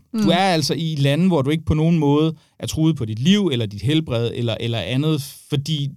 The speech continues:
Speaker 2: det vil være Tyskland, øh, du kommer igennem, eller Polen, eller,
Speaker 1: Mm.
Speaker 2: og, og mange andre lande før det. Så du har ikke et akut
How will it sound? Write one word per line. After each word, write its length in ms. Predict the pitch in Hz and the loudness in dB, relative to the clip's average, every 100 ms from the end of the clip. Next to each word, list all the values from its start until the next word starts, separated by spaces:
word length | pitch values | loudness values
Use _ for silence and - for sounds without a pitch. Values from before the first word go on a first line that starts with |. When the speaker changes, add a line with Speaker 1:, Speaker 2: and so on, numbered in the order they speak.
| _ | _
Speaker 2:
det 80 | 147 | -2
vil 100 | 147 | 0
være 120 | 135 | 0
Tyskland, 580 | 127 - 190 120 113 - - | 0 0 0 0 -4 -6 -8
øh, 200 | 123 123 | -8 -6
du 80 | 131 | -6
kommer 280 | 123 131 117 | -4 -2 -2
igennem, 340 | 113 127 117 | -4 -4 -4
eller 180 | 101 127 | -4 -4
Polen, 520 | 131 180 156 110 101 - | 2 2 2 -4 -8 -6
eller, 420 | 131 214 - 196 | 0 2 2 2
Speaker 1:
Mm. 60 | - | -2
Speaker 2:
og, 180 | 131 127 | -6 -6
og 120 | 127 | -4
mange 220 | 131 147 | -2 0
andre 200 | 160 151 | 0 0
lande 360 | 143 131 143 160 | 0 0 0 -2
før 220 | 143 135 | -2 -2
det. 260 | 110 139 139 - - - | -2 -4 -6 -10 -20 -16
Så 120 | - | -10
du 120 | 135 139 | -6 -2
har 220 | 190 202 | 0 2
ikke 140 | 180 | 2
et 80 | 160 | 0
akut 280 | 135 - | -2 -4